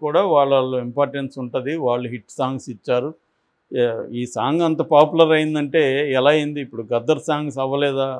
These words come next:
అవన్నీ గద్దరు ట్యూన్ చేసినవి కాదు కదా. Already తెలంగాణలో ఉన్న ట్యూన్స్‌నే తీసుకొని గద్దర్ దాన్ని రెవల్యూషనైజ్ చేశాడు.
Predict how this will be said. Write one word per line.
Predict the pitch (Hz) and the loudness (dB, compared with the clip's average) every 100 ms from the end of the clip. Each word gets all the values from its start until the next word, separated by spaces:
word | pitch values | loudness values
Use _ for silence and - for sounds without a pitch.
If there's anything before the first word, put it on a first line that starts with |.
| 123 | -6
అవన్నీ | 117 127 151 135 | -4 -4 -2 0
గద్దరు | 127 135 156 156 156 _ _ _ | 2 2 2 0 -2 _ _ _
ట్యూన్ | 151 156 156 | -2 0 2
చేసినవి | 147 147 139 127 | 2 0 -4 0
కాదు | 127 135 135 | 2 2 2
కదా. | 113 123 143 117 | 0 2 2 2
Already | 113 127 151 160 | 0 0 -2 0
తెలంగాణలో | 135 143 156 151 151 143 143 143 160 139 | 0 0 -2 -2 -4 -4 -4 -2 0 -2
ఉన్న | 135 139 135 127 - | -4 -4 -6 -8 -8
ట్యూన్స్‌నే | 139 143 143 139 180 196 | -8 -8 -6 -4 -4 -4
తీసుకొని | 160 - 160 160 190 | -6 -4 -6 -6 -2
గద్దర్ | 151 139 165 160 | 0 2 2 2
దాన్ని | 151 175 196 | -2 -4 -2
రెవల్యూషనైజ్ | 160 160 165 160 160 135 117 | 0 -2 -4 -6 -6 -6 -6
చేశాడు. | 110 - 104 | -8 -8 -10